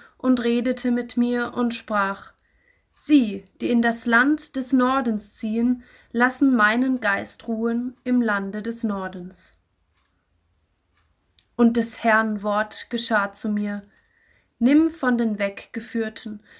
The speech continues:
von Heldai und von Tobia und von Jedaja, und komm du am selben Tag. Komm in das Haus Joschias, des Sohnes Zephanias, wohin sie von Babel gekommen sind.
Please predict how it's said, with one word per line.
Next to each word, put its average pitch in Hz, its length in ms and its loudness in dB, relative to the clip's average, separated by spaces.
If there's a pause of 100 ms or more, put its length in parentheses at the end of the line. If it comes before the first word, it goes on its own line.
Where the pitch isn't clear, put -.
(100)
von 247 180 0
Heldai 269 840 2
und 233 260 0
von 233 320 0
Tobia 214 640 0
und 214 280 -6
von 220 280 -6
Jedaja, 202 680 -2 (560)
und 233 240 -2
komm 226 260 2
du 254 280 0
am 247 160 0
selben 226 420 0
Tag. 190 420 -8 (540)
Komm 240 380 0
in 226 160 2
das 226 240 0
Haus 226 320 0
Joschias, 226 640 0 (340)
des - 220 2
Sohnes 294 480 2
Zephanias, 226 800 -2 (340)
wohin 254 300 4
sie 262 160 0
von 233 200 -2
Babel 208 380 0
gekommen 247 480 0
sind. 202 460 -8